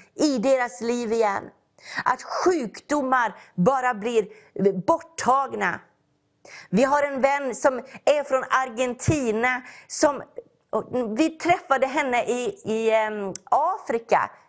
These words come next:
Hon kom dit och hon predikade och var, undervisade på en konferens där. När Gud, eller när hon skulle åka hem igen till Argentina, så började hon känna sig sjuk.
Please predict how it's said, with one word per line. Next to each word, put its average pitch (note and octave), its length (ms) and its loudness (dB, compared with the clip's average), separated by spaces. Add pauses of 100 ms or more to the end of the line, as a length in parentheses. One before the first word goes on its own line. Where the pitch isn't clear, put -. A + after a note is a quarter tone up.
(420)
Hon E4 260 2
kom C#4+ 360 0
dit C#4 380 0
och G3 100 4
hon B3 360 -2
predikade C4+ 1120 0
och F#3+ 220 0
var, G#3+ 300 2 (320)
undervisade B3+ 1040 2
på A#3+ 160 0
en A#3 120 -2
konferens A3+ 800 0
där. G3+ 300 0 (760)
När C4 160 2
Gud, B3+ 520 0
eller C#4+ 200 4
när C#4+ 120 2
hon D#4 140 0
skulle D#4 200 2
åka D4 180 4
hem D#4+ 360 2
igen B3+ 280 0
till B3+ 260 0
Argentina, A#3+ 1000 0 (460)
så C4+ 320 2
började C4 340 0
hon A#3 120 -2
känna A#3 320 0
sig A#3 200 0
sjuk. - 720 -4